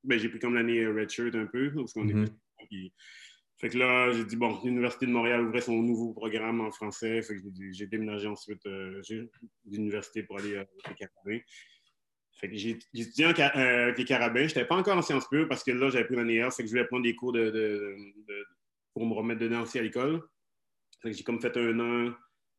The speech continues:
Speaker 1: euh, euh, avec les Carabins, je veux dire, en, avec des étudiants libres un peu.
Speaker 2: Mhm.
Speaker 1: Et j'ai pris des cours. Puis là, fallait que, j'en ai profité pour monter ma cote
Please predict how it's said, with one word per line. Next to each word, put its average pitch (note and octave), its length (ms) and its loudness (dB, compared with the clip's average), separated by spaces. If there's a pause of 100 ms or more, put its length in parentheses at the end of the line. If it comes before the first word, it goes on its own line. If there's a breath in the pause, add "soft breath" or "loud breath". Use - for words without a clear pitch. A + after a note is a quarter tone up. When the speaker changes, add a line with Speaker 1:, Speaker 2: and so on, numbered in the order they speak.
(120)
Speaker 1:
euh, G2+ 580 -8 (540)
euh, A2 220 -8
avec G2+ 200 -8
les A2 80 -12
Carabins, A2+ 600 -2 (460)
je F#2+ 180 -12
veux G2+ 60 -10
dire, G#2 140 -6
en, F#2 540 -8
avec G#2 160 -8
des A2 260 -4
étudiants A2 340 -2
libres B2 280 2
un A#2 40 -2
peu. C#3 300 0
Speaker 2:
Mhm. A#2 260 6 (360)
Speaker 1:
Et A2+ 100 -2
j'ai A2+ 80 -2
pris B2 100 -4
des A#2+ 120 2
cours. C#3 260 4
Puis C3+ 80 0
là, C3 80 6
fallait B2+ 220 2
que, C3+ 200 2
j'en A#2+ 120 2
ai A#2+ 60 2
profité A#2+ 280 0
pour B2 100 0
monter A#2 160 2
ma A2 120 -2
cote G#2 200 -6